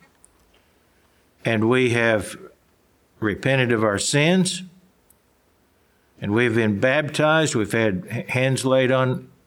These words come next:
receiving the Holy Spirit, we're still made of flesh. We still have a fleshly mind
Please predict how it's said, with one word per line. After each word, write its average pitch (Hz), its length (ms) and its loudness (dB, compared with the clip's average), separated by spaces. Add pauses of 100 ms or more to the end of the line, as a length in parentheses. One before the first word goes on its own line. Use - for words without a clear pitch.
(140)
receiving 120 540 0
the 117 80 0
Holy 120 260 0
Spirit, 160 640 -2 (760)
we're 98 100 -4
still 113 280 0
made 101 220 2
of 82 100 -8
flesh. 120 480 -2 (1120)
We - 100 -6
still 117 300 0
have 107 360 0
a - 120 -8
fleshly 117 500 -2
mind 117 520 0